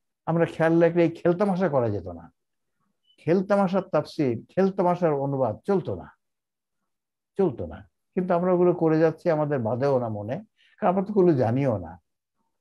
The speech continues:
জানিও না। নীতিমালা যা করে দেয়া হয়েছে, সেখানে খেলতামাশার তাফসিরই হবে,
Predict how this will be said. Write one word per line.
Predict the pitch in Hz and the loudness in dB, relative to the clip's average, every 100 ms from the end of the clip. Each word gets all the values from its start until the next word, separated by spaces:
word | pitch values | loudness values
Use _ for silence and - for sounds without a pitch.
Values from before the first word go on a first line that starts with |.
| _ 113 | _ -12
জানিও | 107 113 151 135 101 | -6 -4 -2 -2 -4
না। | 87 85 - _ _ _ - | -8 -14 -20 _ _ _ -6
নীতিমালা | 131 143 139 139 | -4 0 2 2
যা | 135 147 | 2 0
করে | 143 139 | 0 0
দেয়া | 135 139 | 2 2
হয়েছে, | 156 151 123 | 2 0 -2
সেখানে | 123 139 147 | -2 0 -2
খেলতামাশার | 131 151 147 160 151 147 | -2 -4 -2 -2 -2 -2
তাফসিরই | - 127 - 110 104 | -2 -6 -4 -4 -4
হবে, | 85 76 | -6 -14